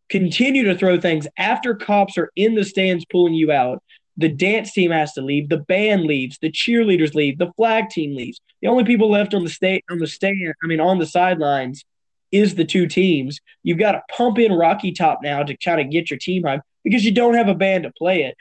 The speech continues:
You continue to throw things. The, literally, the game management staff throws the student section up, up top rows. They just decide they're gonna run over to where the band was and go all the way down to the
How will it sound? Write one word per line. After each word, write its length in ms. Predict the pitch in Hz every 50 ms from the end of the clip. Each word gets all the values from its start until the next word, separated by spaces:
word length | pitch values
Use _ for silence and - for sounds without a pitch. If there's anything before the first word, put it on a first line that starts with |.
| - - _
You 120 | - 202
continue 540 | 202 214 220 185 - - - 240 254 214 240
to 140 | 202 180 165
throw 240 | - 165 156 147 143
things. 340 | - 131 127 123 123 _ _ _ _ _ _ _ _ - -
The, 200 | 160 160 147 151 _ _ _ _ -
literally, 680 | - 233 208 208 226 247 254 254 254 226 233 233 220
the 140 | 196 165 175
game 480 | 156 160 160 147 156 180 196 214 220 190
management 440 | 180 190 196 190 185 180 175 165 165
staff 340 | - - 175 170 165 160 - _
throws 360 | - 160 180 196 220 226 214 - -
the 80 | 180
student 360 | - - - 190 190 175 165 175
section 460 | - 175 160 156 - _ - 151 151 _ _ _ _ -
up, 240 | - - - 214 202
up 120 | - -
top 480 | - - - _ _ _ _ - 190 - _ _ -
rows. 240 | 165 160 160 156 151 151 - _ - 160 160 156 -
They 140 | 185 202 220
just 240 | 202 233 214 _
decide 400 | - 190 180 - 190 180 180 165
they're 140 | 156 175 202
gonna 200 | 202 220 208 180
run 260 | 156 151 165 175 185
over 220 | 185 185 180 170 175
to 100 | 175 170
where 140 | 170 170 156
the 80 | 147
band 380 | 139 - 151 160 185 185 175 156
was 340 | 147 147 147 147 143 143 - _ _ _ _
and 240 | - - 214 156 143
go 180 | 151 180 185 175
all 220 | 160 175 196 202
the 60 | 202
way 200 | 190 190 185 180
down 300 | 170 170 180 180 180 175
to 100 | 165 170
the 120 | 170 -